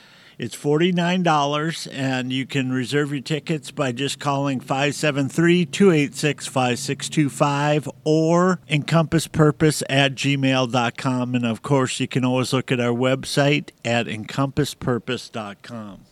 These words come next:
So I guess what I'd like to talk about again is how powerful our brains are. And, you know, there's studies I've talked about in the past, and I have a whole bunch of them here, but I'm only gonna go over a couple.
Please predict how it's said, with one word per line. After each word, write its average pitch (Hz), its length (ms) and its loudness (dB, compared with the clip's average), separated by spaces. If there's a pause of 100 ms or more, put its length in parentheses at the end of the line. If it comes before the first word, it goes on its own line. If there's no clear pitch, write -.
(140)
So 202 200 -8
I 185 80 -4
guess 208 300 -6
what 240 160 -4
I'd 151 140 -8
like 156 280 -10
to 131 100 -12
talk 151 340 -14
about 135 320 -8
again 131 640 -8
is 139 480 -12
how 185 720 -10
powerful 139 880 -8
our 123 180 -6
brains 123 720 -10
are. 113 500 -12 (800)
And, 143 480 -6
you 151 140 -6
know, 151 160 -6
there's 139 320 -4
studies 170 600 -2
I've 123 200 -6
talked 143 360 -10
about 135 260 -4
in 127 60 -14
the 123 100 -10
past, 120 800 -14
and 131 420 -8
I 135 120 -8
have 175 260 -2
a 139 80 -4
whole 170 200 -2
bunch 139 360 -2
of 139 80 -6
them 139 180 -6
here, 135 300 -6
but 123 160 -8
I'm 123 120 -6
only 147 220 -6
gonna 131 220 -4
go 135 240 -2
over 123 240 -6
a 107 40 -8
couple. 139 680 -8